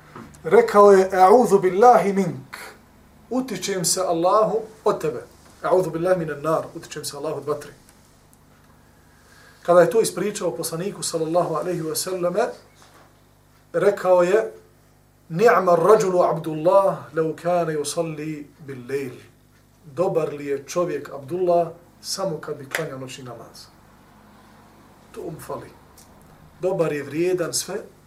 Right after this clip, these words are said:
ali da bi se sačuvao džehennemske vatre i da bi bio potpuno siguran da uz Allahovu pomoć kada dođe na sudnjemu danu, da će biti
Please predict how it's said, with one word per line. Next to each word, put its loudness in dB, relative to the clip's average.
ali 2
da 2
bi -4
se -4
sačuvao 2
džehennemske -2
vatre 2
i -12
da 6
bi 0
bio 8
potpuno 6
siguran 2
da 0
uz -2
Allahovu 8
pomoć 4
kada 6
dođe 8
na 2
sudnjemu -4
danu, 6
da 4
će 0
biti -4